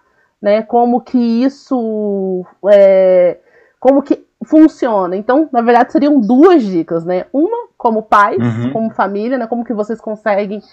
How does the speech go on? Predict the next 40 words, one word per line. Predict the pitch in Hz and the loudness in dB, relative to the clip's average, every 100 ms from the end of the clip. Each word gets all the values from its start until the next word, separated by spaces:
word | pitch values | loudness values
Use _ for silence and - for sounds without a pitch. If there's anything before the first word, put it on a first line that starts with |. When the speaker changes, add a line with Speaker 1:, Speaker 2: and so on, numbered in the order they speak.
| _ _ _ 156 | _ _ _ -12
Speaker 1:
é, | - 190 190 190 185 185 185 - | -2 2 4 4 2 2 -2 0
que | |
amanhã, | 233 240 247 233 226 262 | 2 4 4 4 2 2
né, | 247 | 0
quem | - 269 | 0 2
ouvir, | 269 277 208 214 269 285 | 4 4 4 2 0 0
que | 277 233 | -4 -6
o | 220 | -6
pai, | - 214 226 247 226 | 0 2 4 2 0
a | 214 | -2
mãe | 220 226 254 240 | -4 -4 -6 -6
que | 240 | -6
ouvir | 208 214 240 233 | -6 -6 -8 -8
isso | 233 | -8
e | |
falar, | 233 233 | -8 -8
"Putz, | 240 277 320 - | -6 -6 -6 -6
cara, | - 208 233 | -12 -10 -10
eu | |
queria | - 294 254 277 | -6 -6 -4 -6
que | 277 | -6
meu | 294 294 | -4 -4
filho | 285 269 262 277 277 _ _ - | -6 -6 -4 -6 -10 _ _ -12
fizesse | 254 247 254 | -2 -2 -2
uma | 254 262 | -6 -8
atividade | 254 233 214 214 | -10 -6 -6 -6
comigo, | - 220 233 277 240 | -10 -10 -6 -6 -6
eu | 208 | -8
queria | 202 208 220 220 | -10 -10 -8 -8
ter | _ 233 | _ -6
alguns | 226 196 214 | -4 -6 -8
momentos | 233 226 226 233 240 233 208 | -6 -6 -6 -8 -10 -8 -8
assim, | 208 - 220 233 | -8 -10 -10 -10
né, | 247 208 | -10 -4
ter | 240 | 0
essa | 262 294 | 0 0
intimidade | 285 285 240 233 262 262 | -4 -6 -6 -2 -4 -4
que | 220 | -8
vocês | 220 233 214 | -8 -6 -6
têm." | 220 220 294 | -6 -6 -8